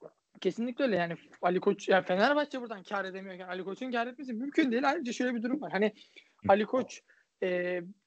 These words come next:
Speaker 1: oldu, yani ailesinin zaten Koç ol-, yani Koç ailesinin içinde bulunduğu maddi imkanlara baktığımız zaman da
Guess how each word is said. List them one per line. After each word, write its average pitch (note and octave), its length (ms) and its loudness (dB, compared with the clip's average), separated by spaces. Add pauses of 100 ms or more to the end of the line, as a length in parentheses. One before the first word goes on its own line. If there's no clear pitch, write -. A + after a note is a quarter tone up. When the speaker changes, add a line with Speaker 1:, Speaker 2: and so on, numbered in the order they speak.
(240)
Speaker 1:
oldu, G3 420 0
yani F3+ 160 0
ailesinin G#3 880 -2
zaten F3 280 -6
Koç G#3 280 2
ol-, G#3+ 260 2
yani F3+ 140 -2
Koç A#3+ 240 2
ailesinin A3 680 0
içinde G#3+ 320 -4
bulunduğu A3 280 -4
maddi G#3+ 560 -2 (220)
imkanlara G#3 520 0
baktığımız C#4 380 -4
zaman C4+ 280 2
da F3 120 0